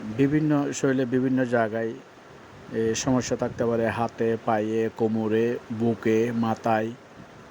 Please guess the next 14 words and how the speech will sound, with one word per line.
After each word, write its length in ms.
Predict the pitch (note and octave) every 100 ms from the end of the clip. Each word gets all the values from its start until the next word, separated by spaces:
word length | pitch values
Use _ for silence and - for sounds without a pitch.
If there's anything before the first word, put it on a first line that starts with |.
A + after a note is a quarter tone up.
| - -
সবগুলা 600 | - E3 D#3 D#3+ D#3 E3 C#3+
এখানে 340 | B2+ C3 C3
ব্যায়ামের 540 | A2+ B2+ B2+ A#2+ A#2
মাধ্যমে 520 | A2+ A#2+ A2+ C#3 C#3 C3
অনেকগুলা, 640 | A#2 A#2+ A2+ B2 A#2+ A#2+ B2 - - - - - - - - - - - - - - - - - - -
অনেকে 540 | C3 C3+ C#3 C#3+ C3+ C3+ -
মানে 320 | C#3 C3+ C3+ C3
অনে-, 240 | B2+ C3+ -
অনেক 220 | C#3+ D#3+
রোগ 220 | D#3 D3 C3+ -
থেকে 200 | D#3 C#3+
মুক্তি 340 | C#3 - C3+
পাবে 360 | B2 A2+ B2+ C4+ - - - - - - - - - - - - - - - -
ডাক্তারদের 600 | A2+ B2 - A2+ G#2+